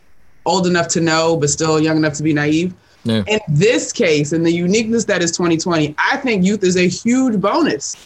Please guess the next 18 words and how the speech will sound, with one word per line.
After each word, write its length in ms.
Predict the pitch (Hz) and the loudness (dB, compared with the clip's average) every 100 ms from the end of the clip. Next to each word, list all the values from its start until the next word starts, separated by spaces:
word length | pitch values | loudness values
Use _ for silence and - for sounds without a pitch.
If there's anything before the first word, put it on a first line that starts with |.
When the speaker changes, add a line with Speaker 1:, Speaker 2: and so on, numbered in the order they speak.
| _ - | _ -6
Speaker 1:
I 100 | 190 | -4
think 300 | 196 220 180 | 0 0 0
youth 260 | 202 277 240 | 0 0 0
under 280 | 208 208 208 | 0 2 4
new 180 | 220 | 2
leadership 640 | 214 208 269 277 277 262 - | 2 2 2 0 0 -2 0
is 160 | 208 | 0
a 160 | 220 233 | 2 2
huge 500 | - 233 262 269 226 | 0 0 0 0 0
bonus. 520 | 185 247 262 127 143 - | 0 0 0 -2 -4 -4
This 260 | 175 269 247 | -2 0 0
is 160 | 214 147 139 - | 0 0 -6 -6
these 100 | 214 | -2
Speaker 2:
Fresh 180 | 170 143 | 0 0
Speaker 1:
guys 120 | 143 | 0
Speaker 2:
blood, 320 | 156 131 101 | 0 0 -4
fresh 320 | - 147 139 139 | -4 -2 0 0
air. 300 | 123 101 | 0 -2